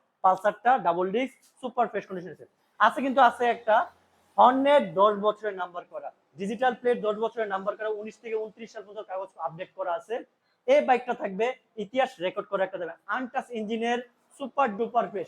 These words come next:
এক কথায় এটাতে কোনো একটা করে কাজ নাই, এটা নিবেন মা-, আর চালাবেন। মাত্র এক লক্ষ বিশ না, এক লক্ষ আঠারো না, এ লাল, ওই লাল আর এ লাল, তিনটা মিলে দিয়ে দিলাম এক লক্ষ পনেরো হাজার fixed and final। তিনটাই এক লক্ষ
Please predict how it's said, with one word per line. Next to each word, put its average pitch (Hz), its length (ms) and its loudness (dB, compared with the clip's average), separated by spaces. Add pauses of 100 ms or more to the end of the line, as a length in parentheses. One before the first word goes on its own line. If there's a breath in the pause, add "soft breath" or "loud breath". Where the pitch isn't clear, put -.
এক 220 220 -2
কথায় 269 340 0 (480)
এটাতে 233 240 -6
কোনো 240 120 -2
একটা 240 240 -6
করে 233 140 -4
কাজ 220 180 -2
নাই, 226 220 -6
এটা 220 140 -6
নিবেন 226 280 -8
মা-, 220 280 -10
আর 190 180 -2
চালাবেন। 170 340 -6
মাত্র 254 440 -2 (220)
এক 202 200 -4
লক্ষ 233 280 -4 (120)
বিশ 208 360 -8
না, 240 220 0
এক 208 160 -8
লক্ষ 220 120 -4
আঠারো 190 340 -2
না, 165 140 -10 (360)
এ 247 200 6
লাল, 254 380 8 (200)
ওই 240 260 2
লাল 247 260 8
আর 208 120 6 (220)
এ 233 140 6
লাল, 175 320 4
তিনটা 233 260 0
মিলে 233 260 0
দিয়ে 220 140 -2
দিলাম 233 180 -2
এক 190 180 -6
লক্ষ 208 240 -10
পনেরো 233 240 0
হাজার 240 320 0 (320)
fixed 226 280 -8
and 202 160 -2 (120)
final। 165 260 -4 (320)
তিনটাই 226 280 -2
এক 196 200 -4
লক্ষ 196 120 -6